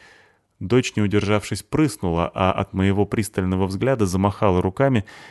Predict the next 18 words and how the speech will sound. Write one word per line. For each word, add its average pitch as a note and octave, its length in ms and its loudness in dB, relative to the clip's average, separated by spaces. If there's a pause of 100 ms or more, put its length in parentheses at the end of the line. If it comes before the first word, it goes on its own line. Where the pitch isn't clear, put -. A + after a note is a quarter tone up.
и E3 120 4
скрылась C#3 460 2
за F#2 200 4
угол, F2 460 0
чтобы A2 340 2
проржаться. F2 800 -2 (500)
«Ах, A#2+ 500 0
ну C#3 120 4
если B2 480 4
Эдуард!» — B2 720 4 (500)
захихикала G2 720 -2
Клюся. E2 480 -2 (560)
Гость G#2+ 320 4
растерялся G#2 640 2
в - 120 -14
полном F#2+ 420 2
непонимании E2 580 -2
ситуации. - 760 -2